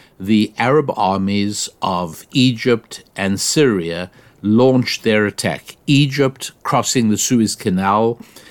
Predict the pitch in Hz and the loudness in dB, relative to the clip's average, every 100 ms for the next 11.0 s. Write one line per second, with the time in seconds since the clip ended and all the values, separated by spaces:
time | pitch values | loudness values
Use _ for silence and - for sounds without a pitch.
0 | - _ - 95 95 95 92 92 98 95 | -20 _ -6 -4 0 0 0 -2 -2 -2
1 | 92 92 92 - _ _ - - 135 120 | -2 -2 -2 -6 _ _ -6 0 2 2
2 | 113 110 113 - _ _ _ - - 95 | 4 2 0 -4 _ _ _ -14 -4 -2
3 | 92 90 92 95 - - 123 117 113 113 | 0 0 -2 -4 -6 -2 0 2 2 2
4 | 104 - _ 120 110 107 110 - - 110 | -2 -8 _ 2 4 2 0 -6 -2 0
5 | 104 101 98 - 98 107 104 101 95 - | 2 0 -4 -8 -4 0 2 2 0 -2
6 | 87 - - - - _ _ _ _ _ | -4 -6 -12 -12 -20 _ _ _ _ _
7 | _ - - - - 117 120 120 - - | _ -20 -20 -20 -6 -2 0 0 -4 -20
8 | - - - 147 139 143 - 190 202 208 | -20 -16 -2 0 2 0 0 0 2 2
9 | 175 139 - 151 135 - 135 113 110 107 | 0 -2 0 0 0 -2 0 0 2 0
10 | 104 - - 113 101 90 101 98 98 98 | -2 -8 -12 -6 -6 -6 -6 -4 -2 -4